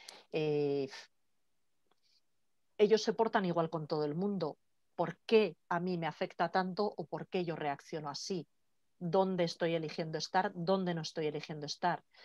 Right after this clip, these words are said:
¿Con quién me relaciono? ¿Con quién no me relaciono? ¿No? Esto es un poco cuestiones que vamos a ver cuando, ahora, cuando hablemos del conflicto. Bueno,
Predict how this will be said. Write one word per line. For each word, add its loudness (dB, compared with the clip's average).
¿Con -4
quién 0
me 2
relaciono? 0
¿Con -6
quién 0
no -2
me -4
relaciono? -4
¿No? -8
Esto -4
es -2
un -2
poco 0
cuestiones 0
que 2
vamos 2
a 2
ver 2
cuando, -2
ahora, 4
cuando 0
hablemos -2
del -4
conflicto. -8
Bueno, 0